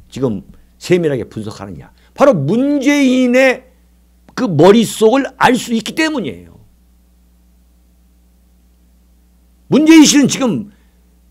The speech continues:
과연 자기가, 자신이 어떤 대북 정책을 지금 추진하고 있다는 그 실체에 대해서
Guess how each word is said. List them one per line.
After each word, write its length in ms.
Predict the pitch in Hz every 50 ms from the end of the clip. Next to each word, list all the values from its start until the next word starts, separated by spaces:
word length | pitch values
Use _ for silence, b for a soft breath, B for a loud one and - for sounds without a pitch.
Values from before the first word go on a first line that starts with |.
| _ _ _ _
과연 400 | - - - 202 262 294 269 180
자기가, 640 | 127 - 135 160 214 233 202 143 117 120 147 - - _
자신이 580 | - - 165 160 196 247 254 226 170 - - _ _
어떤 600 | - 185 254 247 - - - 349 349 349 330 -
대북 500 | - 143 156 175 202 180 220 - - _
정책을 960 | - 175 185 196 196 139 - - - - - 202 196 196 311 311 294 262 - - _ _ _ _ _ _ _ _ - - _ _ _ _ _ _ _ _ _ _ _ _ _ _ _
지금 360 | - 175 180 196 165 131 -
추진하고 500 | - - - 220 208 254 214 165 151 160
있다는 300 | 165 - - 175 165 147
그 140 | - - 254
실체에 1000 | 196 - - - - 294 311 - - - - - 196 226 220 202 196 190 185 156
대해서 600 | 120 139 151 143 131 117 - - 175 165 -